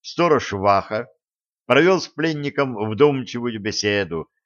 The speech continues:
суть которой сводилась к следующему. Пленник, Сергей, то бишь, совершил ужасный проступок. Если Ваха расскажет об этом командиру Руслану, то Сергея тотчас же расстреляют.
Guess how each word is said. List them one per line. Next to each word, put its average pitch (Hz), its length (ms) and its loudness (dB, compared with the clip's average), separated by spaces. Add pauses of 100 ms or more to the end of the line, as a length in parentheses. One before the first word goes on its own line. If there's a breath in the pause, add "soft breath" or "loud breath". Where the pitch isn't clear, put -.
(180)
суть 196 340 2
которой 160 420 0
сводилась 120 600 -4
к - 80 -18
следующему. 85 1080 -4 (760)
Пленник, 117 540 -2 (180)
Сергей, 113 460 -2
то 123 160 -4
бишь, 131 340 -10 (500)
совершил 131 640 0
ужасный 139 720 0
проступок. - 720 -8 (880)
Если 151 300 0
Ваха 160 320 6
расскажет 139 540 2
об 127 140 0
этом 131 300 -2
командиру 160 840 0
Руслану, 98 720 0 (340)
то 190 160 6
Сергея 147 460 2
тотчас 147 440 0
же 120 200 -2
расстреляют. 92 1000 -2